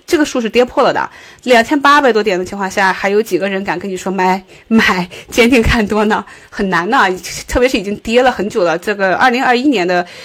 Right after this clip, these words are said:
九月到十二月就一直在跌，然后到了过年之后又是一直跌，跌的幅度非常大啊，所以这个时候大家跌的应该是完全没有信心了啊。所以我为什么有这个信心，是因为我在二零二一年的下半年，就十二月那个展望里面就跟大家讲了会有这个情况，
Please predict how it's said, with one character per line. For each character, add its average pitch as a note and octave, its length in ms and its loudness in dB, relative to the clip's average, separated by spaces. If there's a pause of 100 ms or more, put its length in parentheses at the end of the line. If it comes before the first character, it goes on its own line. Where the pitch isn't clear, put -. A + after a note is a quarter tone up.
(160)
九 F#3 160 2
月 B3 100 6
到 C4 100 4
十 - 140 -2
二 C4 140 6
月 G3 80 6
就 G3 120 -4
一 G#3 80 -4
直 F#3+ 80 -4
在 F3+ 140 -2
跌， E3+ 260 -6
然 F3+ 140 -6
后 A3 100 -8
到 B3 140 0
了 G#3+ 100 0
过 A#3+ 160 -2
年 F#3+ 160 0
之 F#3+ 80 -10
后 G3+ 80 -4
又 A3 160 0
是 G3 160 -6
一 F#3 40 -8
直 F3 120 -8
跌， E3+ 200 -2
跌 G#3+ 120 -2
的 A3 80 -2
幅 - 260 -16
度 G3+ 40 -10
非 A#3+ 100 -8
常 A3 180 -8
大 B3 120 0
啊， F#3+ 160 0
所 F#3+ 140 -6
以 - 20 -12
这 B3 100 -4
个 A#3 60 0
时 G#3+ 60 -6
候 G3+ 60 -6
大 G3+ 120 -4
家 G#3+ 80 -8
跌 A3+ 180 -6
的 G#3+ 80 -6
应 F#3+ 160 -8
该 G3+ 120 -6
是 F#3+ 200 -10 (420)
完 A3 180 0
全 C4 100 2
没 A3+ 80 0
有 G3+ 80 2
信 G3 240 -6
心 G3 180 -6
了 F3+ 60 -6
啊。 - 180 -8 (300)
所 D4 140 -4
以 D4+ 420 0 (380)
我 A#3 220 4
为 E4 200 6
什 C4+ 100 -2
么 A3 200 0
有 G3 200 -2
这 A3 140 -2
个 A#3+ 80 0
信 A#3 180 -4
心， G#3+ 120 -6
是 A3 100 -6
因 A3+ 60 -2
为 A3+ 40 -4
我 F#3 140 -2
在 B3+ 240 2 (320)
二 B3+ 140 4
零 C4 100 -2
二 B3+ 100 2
一 C4+ 180 2
年 F#3 200 2
的 F3+ 80 -2
下 A#3+ 180 -4
半 G#3 160 -4
年， F3+ 220 -4
就 A3 340 -6 (260)
十 - 220 -6
二 C4+ 140 4
月 A3+ 80 2
那 G3+ 80 -2
个 G3 60 -4
展 - 200 -8
望 A3 120 -6
里 F#3+ 40 -6
面 F3+ 140 -4
就 G#3 100 -10
跟 A#3 140 -8
大 B3 100 -2
家 C4+ 120 2
讲 - 260 -2
了 - 80 -6
会 F#4 140 0
有 C4+ 60 2
这 G3+ 60 -2
个 F3+ 60 -2
情 D3+ 180 -10
况， - 240 -6